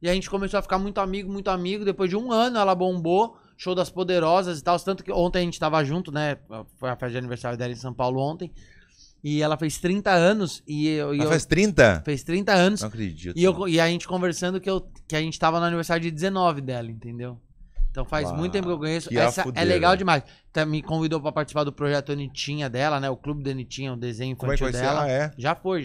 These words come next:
Speaker 1: já tamo, tá na quarta temporada já.
Speaker 2: Que legal, não
Speaker 1: Me
Speaker 2: assisti
Speaker 1: convidou
Speaker 2: esse ainda.
Speaker 1: pra fazer, depois me convidou pras duas temporadas do programa do Multishow com ela.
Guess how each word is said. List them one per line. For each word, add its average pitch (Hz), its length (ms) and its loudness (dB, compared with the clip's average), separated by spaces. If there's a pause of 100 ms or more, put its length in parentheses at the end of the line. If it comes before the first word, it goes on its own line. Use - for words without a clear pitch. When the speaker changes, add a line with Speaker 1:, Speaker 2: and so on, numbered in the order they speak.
(100)
Speaker 1:
já 117 120 -12
tamo, 127 280 -10
tá 127 140 -6
na 131 60 -4
quarta 156 240 0
temporada 165 500 0
já. 101 200 -10 (440)
Speaker 2:
Que 110 60 -16
legal, 113 320 -2
não 107 120 -4
Speaker 1:
Me 98 40 -4
Speaker 2:
assisti 113 160 -6
Speaker 1:
convidou 135 240 -2
Speaker 2:
esse 131 120 -2
ainda. 147 120 0
Speaker 1:
pra 147 140 -2
fazer, 160 640 0 (400)
depois 156 400 0
me 143 480 -6
convidou 156 340 -6
pras 147 200 -6
duas 170 200 -2
temporadas 151 500 -2
do 135 80 -8
programa 135 280 -4
do 139 100 -4
Multishow 139 480 -2
com 127 180 -6
ela. 156 400 0